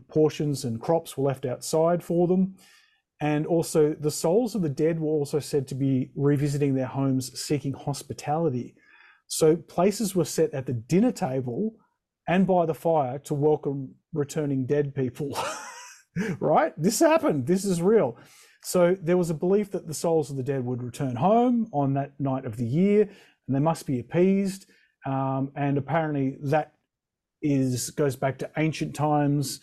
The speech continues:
and can be found in many cultures. So it's not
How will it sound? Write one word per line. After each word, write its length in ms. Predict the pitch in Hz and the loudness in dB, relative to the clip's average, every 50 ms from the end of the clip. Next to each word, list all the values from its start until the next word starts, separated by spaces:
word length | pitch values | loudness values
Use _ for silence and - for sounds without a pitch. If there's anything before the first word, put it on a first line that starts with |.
| _ _ _ _ _ _ - | _ _ _ _ _ _ -6
and 200 | 139 135 135 127 | -4 -2 -2 0
can 120 | - 147 139 | -2 0 0
be 80 | 139 131 | 0 -2
found 300 | - 156 147 139 135 135 | 0 0 0 0 0 0
in 120 | 127 131 | 0 0
many 160 | 131 127 123 | 0 -2 -2
cultures. 500 | 120 - 123 131 131 131 - 127 120 117 | -4 -2 -2 -2 -2 -4 -8 -8 -6 -4
So 160 | - 147 135 139 | -2 0 0 0
it's 200 | 151 - - 202 | 0 0 2 4
not 240 | 190 190 190 190 | 4 4 4 0